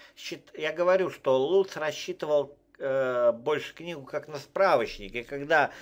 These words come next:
допустим, в принципе, ты понимаешь О О П, тогда можно где-то посмотреть, но оно навряд ли уже нужно, лучше пользоваться справкой Python. Поэтому я пошёл с этой стороны, потому что действительно, ну вот как объяснить?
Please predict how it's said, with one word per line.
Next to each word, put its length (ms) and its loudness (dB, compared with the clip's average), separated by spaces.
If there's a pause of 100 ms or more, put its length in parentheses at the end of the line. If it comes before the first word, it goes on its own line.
(180)
допустим, 500 -2
в 40 -10
принципе, 440 -4
ты 140 -10
понимаешь 600 2
О 160 6
О 20 -2
П, 340 0 (460)
тогда 260 4
можно 380 2
где-то 260 -2
посмотреть, 600 -2
но 100 -4
оно 160 -4
навряд 380 0
ли 60 -4
уже 200 -2
нужно, 320 -4
лучше 320 -2
пользоваться 500 -4
справкой 460 -2
Python. 460 -2 (520)
Поэтому 440 -2
я 160 2
пошёл 340 -2
с 80 -6
этой 220 -2
стороны, 520 -4
потому 420 -6
что 160 -10
действительно, 800 -6 (220)
ну 60 -10
вот 220 4
как 260 4
объяснить? 720 -4